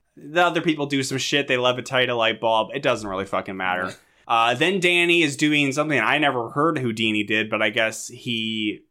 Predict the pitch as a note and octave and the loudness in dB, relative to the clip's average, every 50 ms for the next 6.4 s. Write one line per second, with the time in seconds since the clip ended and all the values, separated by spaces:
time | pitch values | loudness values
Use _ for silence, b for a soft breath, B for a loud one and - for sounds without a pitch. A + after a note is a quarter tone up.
0 | A#2+ A#2 - - C#3 A#2+ A2+ A2 G#2+ G#2 G2+ G#2 G#2 G#2 A2 A#2+ B2 A#2+ C#3 C3+ | -20 -20 -20 -12 -6 -2 0 2 2 2 0 -2 0 0 0 0 0 0 -2 -4
1 | B2+ C3+ C3+ B2+ C#3+ C3+ - C#3+ C#3+ D3 D3 D3 C#3+ D3+ D3 C3+ G#2 G#2+ B2 B2 | -4 -4 -4 -4 -4 -4 -2 -2 -2 -2 -2 -2 -2 -2 -2 0 0 -2 -4 -4
2 | - - F#2+ G2+ G2+ A2 C3 A#2+ A#2 E2 C#2+ C2 B1 B1+ B1+ C2 C2 C2+ C#2 - | -6 -8 -8 -8 -8 -10 -10 -10 -8 -8 -8 -8 -8 -10 -10 -12 -14 -12 -6 -2
3 | B2+ A#2+ G2+ G2 F#2 E2+ F2+ F2+ F#2+ - A2+ A#2 A#2+ - B2 A#2+ A#2+ B2 B2+ C3 | -2 -2 -2 -2 -4 -6 -6 -8 -8 -8 -4 -4 -2 0 0 2 2 2 2 2
4 | C3 C3+ C3 C3 C#3+ C#3+ D#3 C#3+ D#3+ D#3+ E3+ F3+ F3 D#3+ D3+ E3 F3+ A3 B3+ D4 | 2 2 2 0 0 -2 0 2 2 2 2 2 2 2 2 4 4 4 4 4
5 | D4 C4 G#3+ G3 F#3+ F#3 E3+ E3 - - G2 A2 - - A3 A#2+ C#3+ D#3 - D#3+ | 6 6 4 4 4 2 2 2 2 2 2 2 2 2 2 2 2 2 0 -2
6 | D3 B2 A2 F#2+ D#2 C2+ C2+ | -2 -4 -4 -4 -6 -8 -10